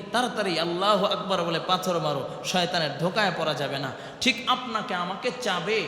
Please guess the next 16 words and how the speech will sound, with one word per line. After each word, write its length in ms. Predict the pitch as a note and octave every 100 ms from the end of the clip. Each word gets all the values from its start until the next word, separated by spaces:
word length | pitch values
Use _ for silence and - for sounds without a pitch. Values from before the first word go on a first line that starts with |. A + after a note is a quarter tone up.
| D3 -
শয়তান 680 | - - A3 G#3 - F#3+ D#3 C3+
জাহান্নামের 640 | G#3+ A3 F4+ F#4+ E4+ D#4 G#3+
দিকে 200 | A#3 A3+
নিতে, 340 | G3 G3 E3+ - - -
কিন্তু 260 | A#3 A#3
আপনার 320 | A3+ A3 G3+
আমার 280 | G3 C4+ E4+
ভিতরে 300 | C#4+ B3+ A#3
হতে 220 | F#3+ G#3
হবে 200 | G#3+ G#3+
আদমের 480 | F#3+ F#3+ G3+ B3+ G3+
খাসলাত। 800 | F3 E3+ - F#3+ F3 - - -
কয় 180 | C4 G3+ D#3+
গুনাহ 240 | D4+ E4+
হয়ে 280 | A#3+ E4 E4+
যাবে 320 | D4 C4 A#3+